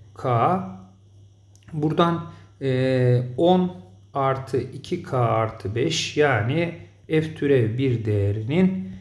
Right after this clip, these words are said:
e, on beş artı iki k olduğunu bulurum. Peki f türev bir değeri neye eşit? Bire.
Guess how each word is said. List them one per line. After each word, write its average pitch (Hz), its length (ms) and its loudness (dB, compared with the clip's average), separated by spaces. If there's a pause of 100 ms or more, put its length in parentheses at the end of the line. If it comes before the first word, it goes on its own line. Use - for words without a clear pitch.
(220)
e, 120 180 0
on 165 440 0
beş - 420 -2
artı 127 520 0
iki 180 400 -4
k 113 280 -2
olduğunu 160 460 0
bulurum. 113 420 0
Peki 170 460 0
f - 120 -12
türev 170 340 4
bir 147 200 0
değeri 120 340 2
neye 107 200 0
eşit? 180 440 -4
Bire. 127 380 0